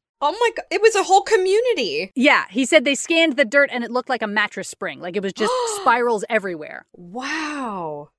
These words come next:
Speaker 2: The tunnels are also used by a wide range of other creatures, especially frogs, of all things, who endure the dry season by burying themselves in the soft backfilled dirt and hibernating for a few months before the goanna comes back for another laying season.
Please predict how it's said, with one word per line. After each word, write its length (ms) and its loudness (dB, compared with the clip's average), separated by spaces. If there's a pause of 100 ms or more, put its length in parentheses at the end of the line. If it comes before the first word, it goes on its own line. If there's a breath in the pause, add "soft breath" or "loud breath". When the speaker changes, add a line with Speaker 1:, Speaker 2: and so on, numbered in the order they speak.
Speaker 2:
The 100 0
tunnels 380 0
are 100 2
also 300 0
used 400 -6
by 140 0
a 120 -2
wide 380 -2
range 220 -4
of 120 -6
other 240 -2
creatures, 540 -10
especially 560 -4
frogs, 720 -4
of 100 -6
all 160 -2
things, 400 -14 (300)
who 300 -2
endure 440 -2
the 100 -2
dry 300 0
season 400 -6
by 160 0
burying 480 -2
themselves 520 -4
in 160 -6
the 80 -6
soft 400 -4
backfilled 480 -4
dirt 280 -4
and 140 -8
hibernating 640 -4
for 160 -4
a 40 -6
few 180 -10
months 300 -6
before 420 0
the 100 -6
goanna 380 -2
comes 220 -10
back 240 -2
for 120 -10
another 260 -8
laying 360 -4
season. 520 -14